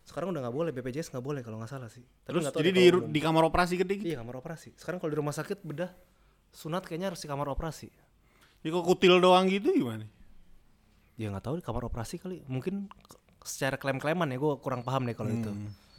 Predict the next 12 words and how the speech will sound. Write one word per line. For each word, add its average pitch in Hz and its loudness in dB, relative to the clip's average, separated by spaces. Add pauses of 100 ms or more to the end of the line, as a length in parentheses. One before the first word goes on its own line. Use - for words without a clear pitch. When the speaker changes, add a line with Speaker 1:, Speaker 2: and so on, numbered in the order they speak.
(420)
Speaker 1:
Jadi 117 -6
gua 127 -2
sunat 127 -2
dulu 127 -2
di 113 -6 (1040)
poli 117 -2
bedah 113 -6 (420)
sama 117 -8
dokter 117 -6
siapa 107 -6
gua 110 -4
lupa. 113 -8